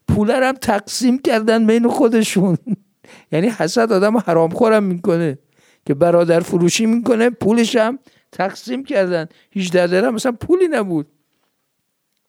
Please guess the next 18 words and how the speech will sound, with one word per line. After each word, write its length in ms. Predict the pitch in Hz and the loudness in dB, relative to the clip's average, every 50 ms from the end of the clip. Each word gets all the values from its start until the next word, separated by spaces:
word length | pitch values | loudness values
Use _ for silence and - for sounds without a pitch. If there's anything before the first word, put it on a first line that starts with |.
| _ _ _ _ _ _ _ | _ _ _ _ _ _ _
آدم 200 | _ 131 170 185 | _ -8 -8 -8
مثلاً 280 | 170 147 185 190 196 190 | -6 -6 -8 -8 -8 -10
بره 240 | 160 160 190 190 190 | -8 -8 -8 -6 -4
برادرش 600 | 180 175 170 165 156 175 196 190 175 160 - - | -4 -4 -4 -4 -4 -4 -6 -6 -6 -10 -12 -12
رو 180 | 147 135 127 - _ _ _ _ _ _ _ | -12 -12 -12 -14 _ _ _ _ _ _ _
به 80 | 160 | -10
هجده 280 | 170 165 156 151 202 208 | -8 -8 -4 -2 -2 -2
هزار 240 | 202 175 185 175 170 | -2 -2 -4 -8 -8
تومان 240 | 208 180 170 170 | -8 -10 -10 -8
بفروشه، 500 | 165 196 220 - - 233 220 - - 220 | -8 -8 -8 -8 -12 -16 -16 -10 -10 -10
ده 280 | 214 170 175 202 226 247 | -8 -6 -6 -4 -4 -4
تا 160 | 240 254 202 | -6 -8 -8
برادر، 560 | 190 185 180 185 180 175 - 208 214 226 240 - _ _ _ _ _ _ _ _ _ _ _ _ _ _ _ _ _ _ _ _ _ _ _ _ | -6 -6 -6 -6 -8 -10 -10 -10 -10 -10 -10 -14 _ _ _ _ _ _ _ _ _ _ _ _ _ _ _ _ _ _ _ _ _ _ _ _
بعد 220 | 165 190 208 196 | -4 -4 -4 -4
بیان 200 | 202 214 220 220 | -6 -6 -6 -6
چیکار 320 | 202 - 208 196 220 226 233 | -8 -12 -8 -6 -6 -6 -6
کنن؟ 320 | - 302 226 220 220 214 | -8 -8 -8 -8 -8 -8
بینشونم 640 | 220 233 240 240 233 - 233 226 233 233 233 233 | -8 -8 -8 -10 -10 -10 -10 -10 -10 -10 -12 -14